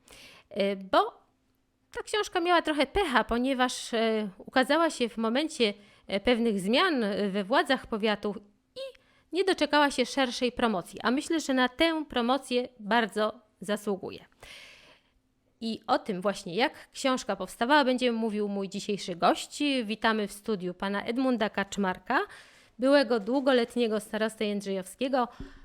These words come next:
Pod koniec czwartej kadencji, panie starosto, em, ta książka się ukazała. I właśnie, czy ten pomysł zrodził się nagle, czy długo dojrzewał? Skąd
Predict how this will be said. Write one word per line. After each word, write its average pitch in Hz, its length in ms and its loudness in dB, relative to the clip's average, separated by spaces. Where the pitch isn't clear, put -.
Pod - 220 -8
koniec 254 520 -2
czwartej 247 500 2
kadencji, 233 500 2
panie 214 280 -4
starosto, 214 540 -2
em, 208 880 2
ta 233 420 4
książka 262 480 0
się 220 200 -4
ukazała. 220 760 2
I 269 340 -2
właśnie, - 480 -2
czy 294 140 -2
ten 294 200 2
pomysł 247 600 2
zrodził 240 320 0
się 240 120 -2
nagle, 202 500 0
czy 254 240 -2
długo 220 440 0
dojrzewał? 202 640 0
Skąd 269 440 -4